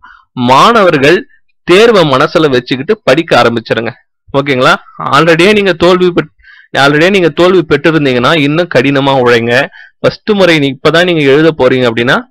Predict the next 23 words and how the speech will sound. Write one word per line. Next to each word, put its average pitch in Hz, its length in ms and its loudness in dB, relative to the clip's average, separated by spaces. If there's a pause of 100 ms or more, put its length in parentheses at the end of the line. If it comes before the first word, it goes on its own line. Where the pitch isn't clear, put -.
(160)
அதற்கான 143 500 0
எல்லா 139 240 2
விஷயங்களும் 151 520 -4 (180)
தெரிஞ்சுக்கிட்டு 139 580 -2 (320)
கொஞ்சம் 135 320 -2
படிக்க 127 320 0
ஆரம்பிச்சிருங்க. 120 520 -2 (380)
தேர்வு 143 340 2
நடைபெறும். 135 580 0 (180)
எட்டாயிரத்துக்கு 143 600 -2
மேற்பட்ட 131 440 -2
vacant 135 460 0
இருக்கிறதா 139 460 0
இப்பவே 147 460 0
நமக்கு 131 440 -2
தெரியுது. 131 320 0 (300)
இன்னும் 170 380 0
வரும் 175 340 2
காலங்கள்ல, 160 540 2 (300)
இன்னும் 156 260 -2
மாசம் 151 400 0
அதிகமாக 151 500 0
அதிகமாக 147 540 0